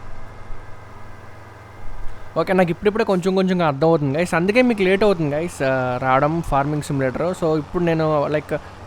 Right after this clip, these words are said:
తెలుసుకొని ఆడుతూ ఉంటున్నాను అనమాట, దానివల్ల టైమ్ పడేస్తుంది. So, యా,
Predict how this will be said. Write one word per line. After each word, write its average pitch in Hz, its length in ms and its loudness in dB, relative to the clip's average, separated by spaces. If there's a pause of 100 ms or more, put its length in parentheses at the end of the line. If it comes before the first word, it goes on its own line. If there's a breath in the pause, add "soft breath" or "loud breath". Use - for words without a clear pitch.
తెలుసుకొని 180 340 2
ఆడుతూ 170 300 4
ఉంటున్నాను 151 360 2
అనమాట, 127 380 -4
దానివల్ల 160 480 -2
టైమ్ 165 180 2
పడేస్తుంది. 147 600 -2 (800)
So, 127 380 -4
యా, 147 120 -8